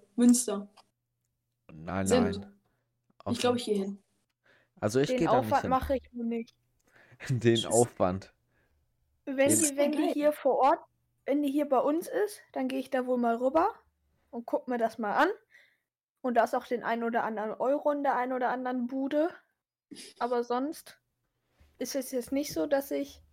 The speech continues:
Speaker 3: nach Münster fahre. So, so sehr Kirmesgänger bin ich dann auch nicht.
Speaker 2: Ich auch
Speaker 1: Mal
Speaker 2: nicht.
Speaker 1: direkt,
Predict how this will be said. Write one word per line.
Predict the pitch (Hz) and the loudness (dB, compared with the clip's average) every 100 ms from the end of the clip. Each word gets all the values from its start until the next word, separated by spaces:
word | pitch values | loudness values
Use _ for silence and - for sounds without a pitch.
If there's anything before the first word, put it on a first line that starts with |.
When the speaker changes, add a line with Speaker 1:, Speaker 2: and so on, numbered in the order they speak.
| - | -12
Speaker 3:
nach | 247 | -6
Münster | 240 262 262 - 220 | -4 -4 -4 -4 -4
fahre. | 214 214 214 208 208 - _ | -4 -4 -4 -6 -10 -20 _
So, | - 269 | -4 -2
so | 240 254 277 294 294 294 285 - _ _ _ _ _ _ _ _ _ - | -2 0 4 4 4 2 0 -6 _ _ _ _ _ _ _ _ _ -8
sehr | 254 254 | -2 -2
Kirmesgänger | 254 - 262 254 247 214 226 220 | -2 -2 -2 -2 -6 -6 -4 -4
bin | 208 214 | -4 -8
ich | 208 | -6
dann | 196 - | -8 -8
auch | 208 | -10
nicht. | 208 208 202 - _ _ _ _ _ _ _ - | -10 -12 -18 -20 _ _ _ _ _ _ _ -6
Speaker 2:
Ich | 110 120 | -2 2
auch | 202 | 4
Speaker 1:
Mal | - 254 | 4 4
Speaker 2:
nicht. | 254 | 4
Speaker 1:
direkt, | 277 - | 0 -6